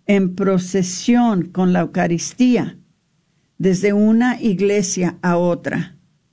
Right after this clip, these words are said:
Entonces, hermanitos, todos están invitados a unirse a esta séptima procesión eucarística pro vida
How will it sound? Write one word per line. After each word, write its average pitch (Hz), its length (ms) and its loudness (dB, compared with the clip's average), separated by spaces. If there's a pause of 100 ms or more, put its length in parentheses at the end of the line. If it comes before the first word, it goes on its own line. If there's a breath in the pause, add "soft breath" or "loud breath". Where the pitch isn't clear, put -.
(360)
Entonces, 220 720 0
hermanitos, 202 680 0 (100)
todos 269 480 0
están 220 380 2
invitados 202 880 -2 (380)
a 190 160 2
unirse 214 840 2 (400)
a 190 140 2
esta 208 460 0
séptima 214 1080 -2 (540)
procesión 208 760 0
eucarística 214 840 -2
pro 220 200 2
vida 247 440 2